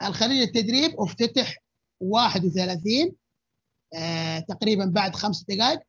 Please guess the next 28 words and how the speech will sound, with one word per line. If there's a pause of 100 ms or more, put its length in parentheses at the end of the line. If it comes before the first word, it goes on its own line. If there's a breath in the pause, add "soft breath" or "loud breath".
فوق،
فوق
ال،
فوق
ال
واحد
وثلاثين.
إذا
الشرط
متحقق، (1400)
الشرط
متحقق
و-،
والسهم
إيجابي، (560)
تمام؟ (680)
ولكن
مثل
ما
يحدث
في
الأسهم
يتراجع (100)
السهم. (680)
فأنت
إيش
تطلب
الآن؟